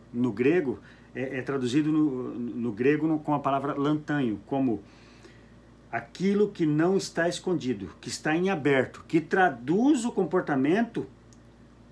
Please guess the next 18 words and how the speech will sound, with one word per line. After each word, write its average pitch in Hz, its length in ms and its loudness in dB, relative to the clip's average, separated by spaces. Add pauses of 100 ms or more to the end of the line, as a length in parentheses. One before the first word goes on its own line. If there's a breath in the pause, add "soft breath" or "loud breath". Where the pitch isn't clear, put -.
(200)
manifestado 165 1200 2 (320)
do 127 120 -2
seu 143 220 -2
interior. 143 560 -2 (1040)
Olha 139 200 0
que 156 100 -6
interessante. 151 720 -4 (1500 loud breath)
Olha 185 220 4
como 202 160 0
é 208 60 4
profundo 196 560 0
isso 180 240 -2
e - 20 -6
como 185 200 -4
é 214 40 -6
sério. 151 460 -4 (1200)
É. 90 120 -14 (320 loud breath)
Então, 156 540 2